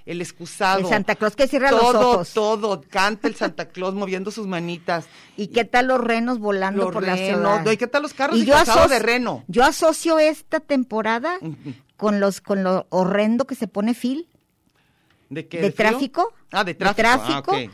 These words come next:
Speaker 1: sí.
Speaker 2: con los renos que están esperando dar la vuelta ahí en, en la calle de Phil.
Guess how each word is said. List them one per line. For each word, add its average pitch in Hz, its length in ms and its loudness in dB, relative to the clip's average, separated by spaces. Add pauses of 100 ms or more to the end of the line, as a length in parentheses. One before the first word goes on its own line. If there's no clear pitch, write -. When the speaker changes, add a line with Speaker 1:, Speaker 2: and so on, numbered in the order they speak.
Speaker 1:
sí. - 160 -12
Speaker 2:
con 220 160 4
los 214 100 6
renos 254 460 2
que - 60 -4
están 247 220 0
esperando 240 540 0
dar 254 160 2
la 247 140 4
vuelta 233 360 2
ahí 233 180 2
en, 220 160 -2
en 190 160 -4
la 180 80 -4
calle 208 280 -2
de 202 80 -2
Phil. 247 260 -8